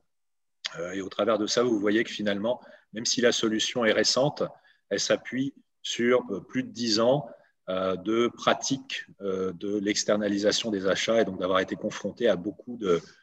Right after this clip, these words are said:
de contextes différents dans beaucoup de, d'industries, euh, différentes. Alors, j'en viens à, à ce qui est le sujet, euh, véritablement de, d'aujourd'hui.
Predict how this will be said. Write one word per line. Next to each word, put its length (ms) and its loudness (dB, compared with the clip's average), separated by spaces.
de 60 -8
contextes 760 4
différents 460 0
dans 120 0
beaucoup 300 -8
de, 160 -8
d'industries, 720 -4
euh, 80 -2
différentes. 560 -6
Alors, 340 6
j'en 160 6
viens 220 6
à, 760 4
à 80 -4
ce 80 2
qui 120 2
est 40 6
le 60 2
sujet, 520 8
euh, 120 6
véritablement 640 2
de, 220 2
d'aujourd'hui. 640 4